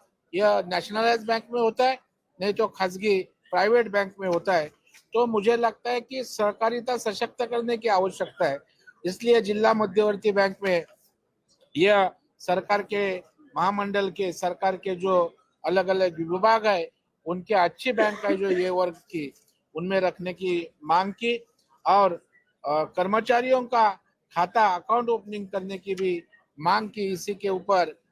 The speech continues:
राज्य के सहकारिता मंत्री माननीय बाबा साहेब पाटिल, इन्होंने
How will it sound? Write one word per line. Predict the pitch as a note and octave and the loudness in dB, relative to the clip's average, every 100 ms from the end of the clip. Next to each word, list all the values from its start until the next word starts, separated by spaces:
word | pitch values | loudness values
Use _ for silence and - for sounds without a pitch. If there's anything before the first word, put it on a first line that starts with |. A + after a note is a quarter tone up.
| _ - | _ -2
राज्य | E3+ F#3+ G3 | 0 0 -4
के | G3+ G3 | -6 -6
सहकारिता | F3 F3+ E3+ F#3 F#3 F3 F3 | -4 -4 -2 -2 -2 -4 -4
मंत्री | F3 F3 A3+ A#3+ A#3 _ _ _ - | -4 -2 0 0 -2 _ _ _ -2
माननीय | E3+ F3+ F3+ F#3 F3+ | 0 0 -4 -2 -2
बाबा | E3 E3 F#3 | 0 0 0
साहेब | F#3+ F#3 F#3 | 0 -2 0
पाटिल, | F3 A#3+ G#3 D3+ _ _ _ - | 0 2 2 0 _ _ _ -8
इन्होंने | E3+ F#3+ F#3+ G3 F#3 | -4 -2 -2 0 -2